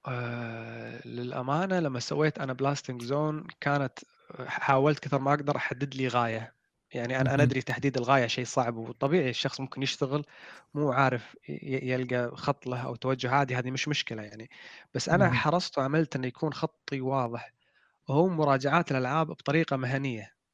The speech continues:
Speaker 1: طبعًا
Speaker 2: مهم.
Speaker 1: تحت مه-، تحت، تحت مهنية خطين. أنا ما أدري هل أنا
Speaker 2: مهم.
Speaker 1: وصلت المستوى هذا ولا لا،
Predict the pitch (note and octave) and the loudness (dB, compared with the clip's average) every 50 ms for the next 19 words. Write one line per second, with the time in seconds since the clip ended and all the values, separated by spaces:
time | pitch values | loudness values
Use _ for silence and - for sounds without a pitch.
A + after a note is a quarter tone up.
0 | _ _ - B2+ B2+ B2+ B2+ C3 - _ _ - C3+ C3 C3+ C3 B2+ - - - | _ _ -4 -2 -2 -2 -2 -4 -8 _ _ 0 2 2 2 2 0 -2 -4 -6
1 | D3 C#3 C3 C3+ - _ - - E3+ F3 - _ - D3 - - C#3+ C#3 C#3 C#3 | -8 -6 -6 -8 -8 _ -8 -8 -8 -8 -4 _ -2 -2 -2 -4 -4 -4 -2 0
2 | C#3+ C#3 C3 - - C#3+ - _ - B2 A#2 A2+ A#2 - _ _ - C3 C3 C#3 | 0 0 0 0 -2 -4 -2 _ -4 -4 -4 -6 -10 -14 _ _ -4 -2 2 4
3 | D3 D3+ D3+ C#3 C3+ C3+ C3 C3 B2+ B2+ B2+ B2+ B2+ C3+ - - B2+ A#2+ - - | 6 6 6 4 2 0 0 0 -2 0 0 0 0 0 -2 -6 -8 -6 -4 -4
4 | B2+ B2 B2 C3+ C3 B2+ B2 A#2 A#2 A#2 A#2+ A#2+ A#2 | -2 -2 0 -2 -2 -2 -2 -4 -4 -6 -6 -6 -8